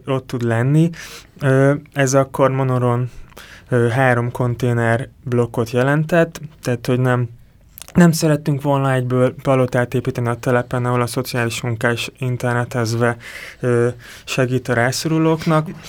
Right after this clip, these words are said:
hanem, hanem, hanem egy hasonló közegben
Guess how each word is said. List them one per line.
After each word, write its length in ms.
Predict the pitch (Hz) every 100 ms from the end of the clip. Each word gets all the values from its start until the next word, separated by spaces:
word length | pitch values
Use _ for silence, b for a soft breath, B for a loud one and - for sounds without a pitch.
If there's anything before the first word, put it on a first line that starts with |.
| B B B
hanem, 480 | 147 151 143 156 156
hanem, 520 | 143 147 147 143 151 151
hanem 300 | 151 151 156
egy 160 | 156 - -
hasonló 640 | 175 170 - 156 143 143
közegben 720 | 143 151 143 135 127 135 127